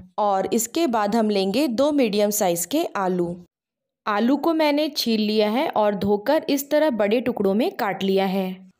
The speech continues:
और अब हम सब्जी के लिए सूखे मसाले को तैयार कर लेंगे। तो एक कटोरी में हम लेंगे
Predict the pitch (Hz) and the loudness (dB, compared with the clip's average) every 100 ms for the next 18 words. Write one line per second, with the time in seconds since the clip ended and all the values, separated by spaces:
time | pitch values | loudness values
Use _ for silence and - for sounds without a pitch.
0 | _ - 220 214 208 202 262 269 349 359 | _ -2 2 2 2 0 0 2 2 2
1 | 220 190 185 220 214 220 311 359 254 - | 0 0 -2 -2 0 2 0 0 -4 0
2 | 294 240 214 175 180 202 - 269 214 185 | 0 2 0 -2 -2 -2 -2 0 2 2
3 | 185 196 180 185 185 185 185 185 - _ | 0 -2 -2 -2 -2 -4 -6 -10 -20 _
4 | 220 - 233 254 254 240 247 233 240 240 | -2 2 0 0 -2 0 2 2 0 0
5 | 233 208 196 185 202 | 0 0 0 0 0